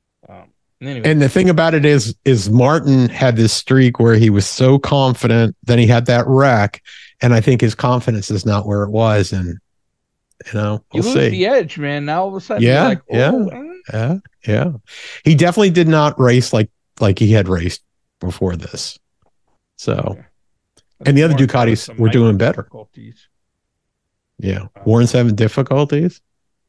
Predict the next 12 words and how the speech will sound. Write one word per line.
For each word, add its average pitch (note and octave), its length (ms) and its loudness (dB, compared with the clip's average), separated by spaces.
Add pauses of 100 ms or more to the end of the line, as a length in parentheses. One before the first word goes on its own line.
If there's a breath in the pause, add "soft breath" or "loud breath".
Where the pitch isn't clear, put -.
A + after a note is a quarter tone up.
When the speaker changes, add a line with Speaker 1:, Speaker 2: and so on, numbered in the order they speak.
(760)
Speaker 2:
There's B2+ 180 -2
no B2+ 100 2
Speaker 1:
yeah, - 20 0
Speaker 2:
clock A#2+ 260 0
Speaker 1:
with - 80 -6
Speaker 2:
in A2+ 40 -2
Speaker 1:
his A2+ 100 -6
Speaker 2:
front G#2 140 -2
of G#2+ 100 -4
Speaker 1:
mic. A2 80 -4
Speaker 2:
him. C3+ 140 -4 (1300)
Oh. F#2 280 -2